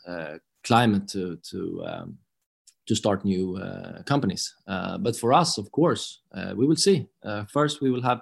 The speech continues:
to, uh, show that we can take a market leading position or, or even a market dominating position, 'cause, 'cause we are a true niche company, and I'm not happy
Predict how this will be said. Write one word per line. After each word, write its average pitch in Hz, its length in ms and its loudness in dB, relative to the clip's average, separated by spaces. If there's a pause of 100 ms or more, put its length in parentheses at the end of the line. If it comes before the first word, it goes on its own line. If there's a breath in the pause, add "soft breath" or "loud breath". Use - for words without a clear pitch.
to, 110 380 2
uh, 101 460 -2
show 127 320 4
that 107 140 4
we 101 120 -2
can 101 400 -4 (560 soft breath)
take 120 220 4
a - 20 2
market 113 400 2
leading 110 260 0
position 107 600 0
or, 104 180 0
or 107 220 -2
even 110 240 4
a 107 40 2
market 110 440 2
dominating 110 720 4
position, - 560 -6
'cause, - 360 -6
'cause - 160 -14
we 110 180 8
are 127 440 6
a 95 80 -14
true 107 500 4 (280)
niche 110 360 4
company, 82 540 0
and 87 220 -6
I'm 95 280 2
not 107 200 0
happy 107 580 0